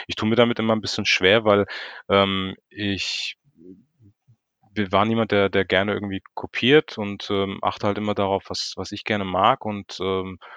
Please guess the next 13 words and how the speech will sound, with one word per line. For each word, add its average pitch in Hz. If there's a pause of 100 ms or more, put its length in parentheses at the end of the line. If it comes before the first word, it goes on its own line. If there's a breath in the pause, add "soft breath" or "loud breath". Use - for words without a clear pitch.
(240 loud breath)
versuche 101
erstmal 101
herauszufinden, 101
warum 98
ich -
was 113
machen 107
will 107
und 95 (100)
mach 95
das -
dann. 87 (800 loud breath)
Ähm, 87